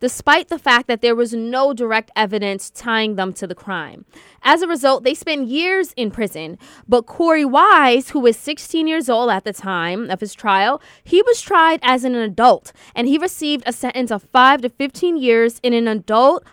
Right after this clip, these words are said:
maximum security facility where he was brutally attacked several times by grown adult men. Now, D N A evidence later exonerated the five boys,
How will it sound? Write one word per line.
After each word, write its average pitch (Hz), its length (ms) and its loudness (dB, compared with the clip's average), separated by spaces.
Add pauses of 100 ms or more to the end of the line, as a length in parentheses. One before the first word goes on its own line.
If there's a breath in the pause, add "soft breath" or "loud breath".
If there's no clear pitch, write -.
maximum 247 640 0
security 226 560 -2
facility 202 720 -2 (180 loud breath)
where 226 140 -2
he 254 160 -4
was 240 180 -4
brutally 320 560 0
attacked 240 560 0
several 269 460 0
times 247 480 2
by 214 180 2
grown 254 640 4
adult 214 600 4
men. 202 600 -4 (340 loud breath)
Now, 220 200 0
D 247 240 -4
N 370 120 -2
A 330 160 -2
evidence 233 720 0 (760)
later 262 440 4
exonerated 214 720 0
the 196 100 -6
five 214 400 2
boys, 190 560 0